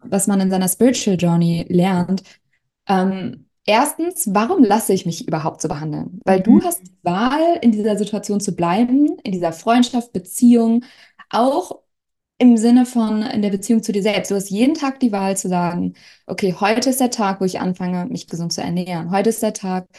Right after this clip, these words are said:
Speaker 1: wo ich Nein sage zum Betrinken in der Bar." Also,
Speaker 2: Ja.
Speaker 1: du hast erstens jeden Tag die Wahl, du entscheidest, welche Situation du erlebst oder, ja, in welcher Beziehung du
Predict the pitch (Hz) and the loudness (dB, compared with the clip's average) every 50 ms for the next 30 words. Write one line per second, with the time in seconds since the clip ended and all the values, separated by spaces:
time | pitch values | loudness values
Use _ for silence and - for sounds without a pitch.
0 | - - - - - _ - - 196 196 190 - 190 190 190 190 - - 208 208 | -20 -20 -20 -20 -20 _ -4 0 2 2 2 4 2 0 0 -2 -4 -4 -2 0
1 | 202 226 262 269 262 240 180 180 170 160 165 170 160 170 170 165 165 165 - - | 2 4 6 8 8 8 6 4 0 0 -2 -4 -4 -2 -2 -2 -4 -4 -6 -10
2 | _ - - - 180 170 170 170 165 165 165 165 165 - - - _ _ _ _ | _ -10 -4 0 0 2 2 2 0 0 -2 -4 -4 -6 -6 -8 _ _ _ _
3 | _ - 185 185 185 214 - - - 220 208 196 - - 180 175 175 160 160 - | _ -16 -10 -4 -4 -4 -2 2 2 2 2 0 -2 -2 -2 -2 -2 -2 -4 -4
4 | - - 208 185 180 180 190 185 156 147 143 147 151 160 - - 208 196 208 240 | -2 0 2 2 4 4 2 2 2 0 0 -2 -2 -4 -2 0 0 0 0 -2
5 | 220 214 - - - _ _ _ - 202 - - - 214 233 262 - - 269 269 | -2 -6 -12 -16 -20 _ _ _ -10 -8 -6 -2 0 0 0 2 4 4 4 4
6 | 269 - - - 208 214 214 214 208 202 196 185 185 - - 185 156 156 156 160 | 4 0 -8 -6 -2 -2 -2 -2 -2 -4 -4 -6 -6 -6 -6 -4 -2 -2 0 0
7 | 175 202 247 302 370 403 320 - - 220 226 - 196 180 - - 175 151 156 214 | 2 2 2 2 0 -2 -4 -4 -2 -2 -2 -2 -2 -6 -4 -2 0 0 2 2
8 | 277 339 - - - 196 202 202 196 - 202 185 180 180 180 175 _ _ _ _ | 0 0 -2 -6 -6 -2 -2 -2 -2 -2 -4 -4 -2 -4 -4 -6 _ _ _ _
9 | - - 202 185 185 202 185 185 - 196 196 214 233 233 196 - 170 170 160 165 | -10 -4 -4 -2 0 0 -2 -2 -2 -2 0 0 0 0 0 0 0 -2 -4 -2
10 | 190 262 392 - - - - - - - 196 190 190 185 - - _ _ - 233 | -2 -2 -2 -2 -4 -10 -10 -10 -10 -6 -4 -4 -4 -4 -6 -10 _ _ -2 0
11 | 214 160 151 151 - - - - - - _ - - 196 185 180 185 196 185 175 | 0 0 0 -4 -10 -20 -20 -20 -20 -20 _ -6 -2 2 2 2 2 2 -4 -6
12 | 175 - - 190 185 190 226 254 247 196 202 196 180 | -6 -6 -4 -2 2 6 6 6 6 4 0 -6 -6